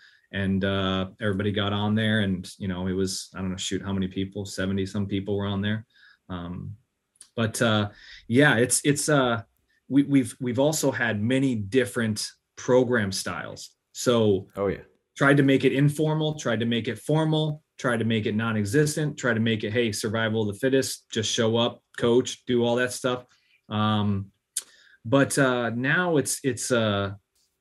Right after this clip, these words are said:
Speaker 1: you know, these positions are now flipped over to part-time. Um, the, so the part-time, the former interns positions are now part-time coaches. So they're going to have to eventually have a, someone to mentor, an internship,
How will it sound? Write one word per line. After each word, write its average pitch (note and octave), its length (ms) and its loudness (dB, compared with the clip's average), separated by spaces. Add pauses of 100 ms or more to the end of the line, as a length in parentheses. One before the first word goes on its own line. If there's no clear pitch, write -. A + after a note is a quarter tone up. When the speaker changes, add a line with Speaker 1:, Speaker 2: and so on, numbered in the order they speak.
(240)
Speaker 1:
you A2+ 100 0
know, G2+ 180 0
these A#2+ 220 2
positions A#2 680 0
are G#2+ 60 0
now G#2 260 0
flipped G2+ 360 -4
over G#2+ 180 0
to - 120 -12
part-time. G2+ 680 -2 (320)
Um, F#2+ 600 -2
the, G#2 320 0
so G2+ 180 -4
the G2 80 -4
part-time, A2+ 680 -2 (240)
the B2 80 -6
former C#3 420 2
interns A2 680 -2
positions G2 500 -4
are G2+ 140 -6
now G#2+ 280 -2
part-time G2 680 -6 (140)
coaches. G#2+ 440 -2 (260)
So G#2 180 -4
they're B2 300 2
going G#2+ 260 0
to G2+ 140 -6
have G2+ 260 -4
to F#2 240 -4
eventually G2+ 560 -2
have F#2+ 300 -4 (100)
a, F#2+ 280 -6 (280)
someone G2+ 400 0
to F#2+ 100 -6
mentor, F#2+ 440 -2
an F#2 100 -4
internship, F#2+ 640 -4